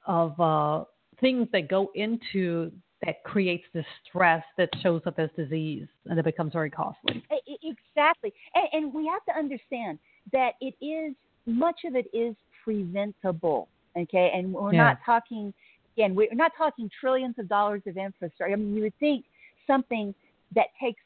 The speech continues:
Speaker 2: up, okay, the, the, the world, um, uh, global output, well, it was last year about seventy trillion, okay? It's probably less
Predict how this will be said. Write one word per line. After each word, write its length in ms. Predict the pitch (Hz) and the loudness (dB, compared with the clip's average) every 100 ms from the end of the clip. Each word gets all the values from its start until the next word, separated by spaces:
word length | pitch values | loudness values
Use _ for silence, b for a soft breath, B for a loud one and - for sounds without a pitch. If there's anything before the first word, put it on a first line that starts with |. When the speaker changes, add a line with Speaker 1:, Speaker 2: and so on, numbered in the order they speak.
| 208 | -2
Speaker 2:
up, 80 | 208 | -2
okay, 260 | 196 190 175 | -4 -8 -8
the, 100 | 202 185 | -12 -6
the, 160 | 208 180 _ 185 | -8 -8 _ -6
the 80 | 208 | -2
world, 460 | 196 254 277 277 - - | 2 4 4 2 -4 -6
um, 320 | 214 196 170 _ 190 | -4 -4 -10 _ -8
uh, 60 | 175 | -4
global 460 | 214 247 233 208 180 | 2 2 2 -6 -2
output, 320 | 185 - 170 _ _ _ _ - | -4 -4 -18 _ _ _ _ -8
well, 280 | 202 185 175 | -2 0 0
it 120 | 202 | -4
was 260 | 196 240 226 202 | 0 2 2 0
last 320 | 180 175 - - | 0 0 -4 -14
year 120 | 151 | -6
about 160 | 165 _ 214 | -6 _ -6
seventy 380 | 196 202 170 - | -6 -6 -10 -10
trillion, 300 | 143 127 123 - _ _ 151 | -14 -14 -18 -20 _ _ -10
okay? 340 | 160 156 156 _ b b b - | -2 0 -2 _ b b b -14
It's 80 | - | 2
probably 420 | 247 240 208 208 | 2 4 -2 -2
less 200 | 185 | -2